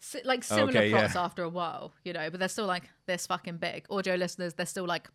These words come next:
Speaker 1: fucking massive. <laughs>
Speaker 2: You couldn't have given, like,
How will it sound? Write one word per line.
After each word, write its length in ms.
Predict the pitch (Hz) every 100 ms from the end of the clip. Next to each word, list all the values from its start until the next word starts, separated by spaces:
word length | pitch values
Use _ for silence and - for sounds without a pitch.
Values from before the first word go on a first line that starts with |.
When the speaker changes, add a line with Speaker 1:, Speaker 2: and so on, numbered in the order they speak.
| - - _ _ -
Speaker 1:
fucking 320 | 196 - 180
massive. 520 | 180 180 - 185 202 - 220 - _ _
<laughs> 100 | 277 247 254 - - - _ _ _
Speaker 2:
You 100 | -
couldn't 220 | - 117 95
have 100 | 90
given, 220 | 87 85
like, 180 | 82